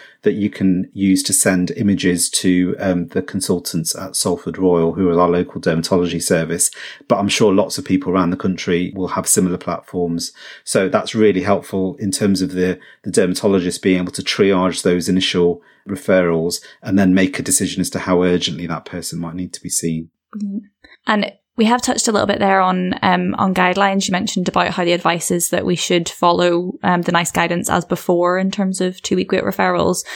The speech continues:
Speaker 2: Um, but has there been any changes to any guidelines that we need to be aware of, or is it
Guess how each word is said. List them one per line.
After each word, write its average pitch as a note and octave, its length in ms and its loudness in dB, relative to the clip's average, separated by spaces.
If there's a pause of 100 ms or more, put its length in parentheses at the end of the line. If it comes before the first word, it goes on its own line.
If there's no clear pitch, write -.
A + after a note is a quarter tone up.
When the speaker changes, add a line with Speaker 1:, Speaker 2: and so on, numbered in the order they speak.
(260)
Speaker 2:
Um, F#3+ 240 2
but - 160 2
has G3+ 100 2
there G#3 60 4
been G#3 120 2
any G#3+ 180 4
changes G3+ 640 4
to - 60 -2
any G#3 120 2
guidelines F#3+ 380 0
that - 80 -6
we F#3 60 0
need F3+ 100 0
to - 40 -10
be F3 100 0
aware F3 300 2
of, E3 220 0
or F3 160 2
is E3+ 160 0
it - 200 -4